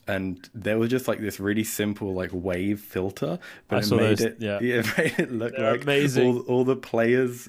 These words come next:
Speaker 1: and the referees were, like, doing some, like, body popping, like,
Speaker 2: The
Speaker 1: little
Speaker 2: dance.
Speaker 1: grinding motion, yeah. Um, <laughs> but at the same time, the fact that it is so kind of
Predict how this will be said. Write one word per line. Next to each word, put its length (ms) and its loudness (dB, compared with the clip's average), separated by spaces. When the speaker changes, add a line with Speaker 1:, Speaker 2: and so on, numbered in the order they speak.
Speaker 1:
and 260 -2
the 80 0
referees 520 -2
were, 100 -4
like, 260 -4
doing 320 2
some, 300 -2
like, 300 -4
body 280 -2
popping, 580 -4
like, 280 -4
Speaker 2:
The 80 -8
Speaker 1:
little 120 0
Speaker 2:
dance. 140 -10
Speaker 1:
grinding 580 0
motion, 500 0
yeah. 340 -2
Um, 400 -2
<laughs> 540 -2
but 180 -2
at 100 0
the 60 -6
same 300 -2
time, 260 0
the 80 -2
fact 320 -4
that 80 -2
it 140 2
is 140 -2
so 320 0
kind 220 -4
of 200 -4